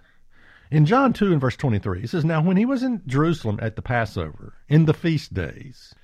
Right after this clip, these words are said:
many believed in his name when they saw the miracles which he did.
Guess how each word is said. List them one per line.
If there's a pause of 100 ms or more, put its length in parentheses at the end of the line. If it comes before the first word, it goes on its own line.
(640)
many
believed
in
his
name
when
they
saw
the
miracles
which
he
did.